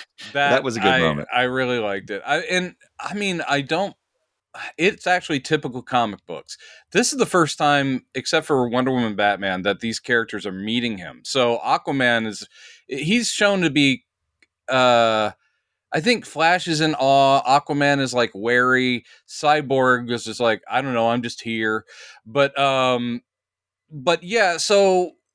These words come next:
Speaker 2: I like the idea that, yeah, maybe the first time they meet, there's a throwdown because that's typical comics, and them having him be confused and his mind is all messed up, that makes some sense.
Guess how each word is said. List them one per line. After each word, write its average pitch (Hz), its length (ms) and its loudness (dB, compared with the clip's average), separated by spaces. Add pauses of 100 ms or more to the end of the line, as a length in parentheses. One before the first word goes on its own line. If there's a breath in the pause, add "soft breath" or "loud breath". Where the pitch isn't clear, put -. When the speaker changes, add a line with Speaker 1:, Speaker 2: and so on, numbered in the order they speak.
(300)
Speaker 2:
I 185 140 2
like 170 460 0
the 135 160 0
idea 110 600 2
that, 123 340 -4
yeah, 160 420 2
maybe 131 580 0 (500 loud breath)
the 127 140 0
first 131 320 0
time 143 180 4
they 143 100 4
meet, 127 360 2 (320)
there's 127 340 0
a 131 40 0
throwdown 131 760 2
because 135 320 -2
that's 127 280 0
typical 117 440 -4
comics, 147 640 2
and 151 300 2
them 151 200 2
having 139 340 0
him 120 120 0
be 113 160 0
confused 104 640 -2
and 95 300 -6
his 107 160 -6
mind 101 420 0
is 95 100 -6
all 98 200 4
messed 98 340 0
up, 101 240 2
that 120 140 0
makes - 360 -4 (280 loud breath)
some 127 320 2
sense. 117 420 0